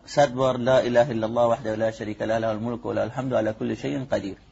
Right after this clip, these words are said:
عن عبد الله بن عمرو رضي الله عنهما قال: قال رسول الله صلى الله عليه وسلم: "من قال سبحان الله مئة مرة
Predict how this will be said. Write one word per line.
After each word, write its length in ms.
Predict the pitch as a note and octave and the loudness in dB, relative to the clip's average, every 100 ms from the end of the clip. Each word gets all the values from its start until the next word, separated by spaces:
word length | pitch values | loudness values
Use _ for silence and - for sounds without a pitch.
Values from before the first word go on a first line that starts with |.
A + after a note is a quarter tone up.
| _ - | _ 0
عن 140 | B2 | 4
عبد 180 | B2+ B2+ | 4 2
الله 300 | C#3 D3+ C#3+ | 4 4 4
بن 120 | C3+ | 2
عمرو 420 | B2+ D3 C3+ B2+ | 4 4 2 2
رضي 180 | C#3 C3+ | 2 0
الله 300 | C3 C3 B2 | 2 4 4
عنهما 440 | A#2+ A2+ G#2+ G#2 A2 - B2 | 4 2 -4 -6 -10 -8 4
قال: 200 | C#3+ C3+ | 6 6
قال 360 | - C#3+ C3+ | 4 4 4
رسول 220 | B2 B2 | 2 -2
الله 160 | A#2 A#2 | -2 -4
صلى 140 | A#2+ | -2
الله 140 | C3+ A#2+ | -2 0
عليه 0 | |
وسلم: 80 | A#2 | 0
"من 140 | A2+ | -2
قال 300 | B2+ C3+ B2+ | 4 4 4
سبحان 380 | B2 A#2 C#3 B2+ | -2 -4 -2 0
الله 240 | B2 B2+ | 0 0
مئة 360 | B2+ A#2+ A2 A#2+ | 0 -2 0 2
مرة 440 | C3 B2 A#2 A#2 | 2 4 4 2